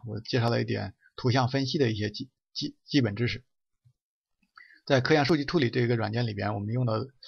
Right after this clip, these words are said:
这一部视频里边我们用到的主要软件呢，有 GraphPad，呃，主要是 GraphPad，然后其次是 Excel、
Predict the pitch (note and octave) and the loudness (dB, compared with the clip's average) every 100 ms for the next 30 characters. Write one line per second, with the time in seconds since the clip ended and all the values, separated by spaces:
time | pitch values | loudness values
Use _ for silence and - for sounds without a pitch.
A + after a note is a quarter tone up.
0 | - - - - C#3+ C3+ B2 C3 B2+ - | -20 -20 -4 2 6 6 4 2 0 0
1 | A2+ C3 A2+ A2 G#2+ A#2 C3 A#2 A2 A#2 | 0 0 0 -2 -2 -2 0 0 0 2
2 | A2+ A#2+ G2+ B2 A#2+ G#2 G2+ G#2 G2 - | 2 2 0 0 0 -2 -6 -8 -10 -16
3 | _ _ _ _ _ - B2+ C#3 D#3 C3 | _ _ _ _ _ 4 4 4 0 0
4 | - _ _ _ _ - B2+ B2 C3+ C3 | -6 _ _ _ _ -10 -4 2 2 2
5 | B2 A#2+ A#2+ C#3 A2+ - A#2 A#2 C3 C3+ | 0 0 0 0 -2 -4 -4 -2 -2 -2
6 | B2 A#2+ B2 B2+ _ - _ _ - B2+ | -2 -2 -4 -10 _ -20 _ _ -4 0
7 | B2+ D3+ A#2 | 4 4 4